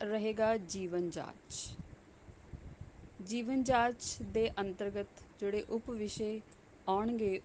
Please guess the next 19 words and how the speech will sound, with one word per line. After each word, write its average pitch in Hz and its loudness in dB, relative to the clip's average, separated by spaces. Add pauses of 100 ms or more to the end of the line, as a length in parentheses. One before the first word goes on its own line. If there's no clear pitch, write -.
ਉਹ 220 2
ਹਨ 208 -2 (580)
ਨੈਤਿਕਤਾ, 190 0 (480)
ਸਿਹਤ, 185 -2 (840)
ਖੁਸ਼ 247 -2
ਰਹਿਣਾ, 170 0 (600)
ਦੋਸਤੀ 190 -2
ਦੀ 196 -2
ਮਹੱਤਤਾ। 190 -4 (1600)
ਕਈ 285 4
ਦੇਸ਼ਾਂ 277 2
ਤੋਂ 269 0
ਵਿਦਵਾਨ 202 2
ਹਿੱਸਾ 202 -2
ਲੈਣ 170 0
ਲਈ 170 2
ਪਹੁੰਚ 185 -2
ਚੁੱਕੇ 202 -6
ਹਨ। 202 -6